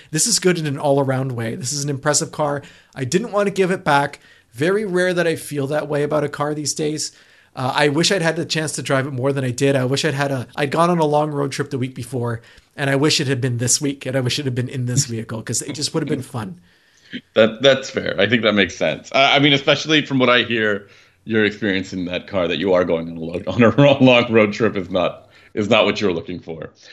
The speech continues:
Speaker 2: Um, but if you have anything, if you don't have anything else you want to talk about with the M two,
Speaker 1: That
Speaker 2: I'm gonna
Speaker 1: wraps it
Speaker 2: take
Speaker 1: up.
Speaker 2: over, if that okay?
Speaker 1: Wraps it up.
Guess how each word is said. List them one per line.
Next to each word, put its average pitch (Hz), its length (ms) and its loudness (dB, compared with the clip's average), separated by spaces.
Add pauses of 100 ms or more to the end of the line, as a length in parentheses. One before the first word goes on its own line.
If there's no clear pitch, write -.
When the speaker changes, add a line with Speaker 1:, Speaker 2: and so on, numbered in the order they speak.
(240)
Speaker 2:
Um, 151 320 6 (140)
but 170 240 6
if 170 160 2
you 202 60 4
have 202 100 4
anything, 180 320 0
if 160 80 2
you 196 80 -2
don't 226 100 2
have 233 140 0
anything 160 280 0
else 139 280 2
you 127 160 2
want 117 320 4
to 110 200 -2
talk 107 220 2
about 135 160 2
with 104 120 0
the 107 100 2
M 98 120 0
two, 101 220 -2
Speaker 1:
That - 120 -2
Speaker 2:
I'm 139 80 2
gonna 131 100 2
Speaker 1:
wraps 135 120 0
it 113 40 4
Speaker 2:
take 104 100 2
Speaker 1:
up. 120 80 -2
Speaker 2:
over, 87 240 -6
if 73 80 -10
that 82 140 0
okay? 107 360 0
Speaker 1:
Wraps 131 220 -8
it 113 60 -10
up. 113 140 -10